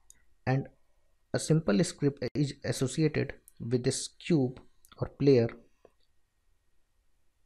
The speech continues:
So in this script there are two functions which we get by default. One is a start function and another one is update function.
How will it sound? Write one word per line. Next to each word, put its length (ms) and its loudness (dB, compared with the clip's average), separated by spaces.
So 180 -6
in 160 8
this 180 2
script 520 -2
there 140 4
are 80 0
two 80 0
functions 560 0
which 180 -2
we 80 2
get 240 2
by 140 2
default. 320 -4
One 260 0
is 60 -4
a 80 -2
start 360 -2
function 420 -2
and 220 0
another 320 2
one 240 -2
is 160 -8
update 340 -4
function. 380 -10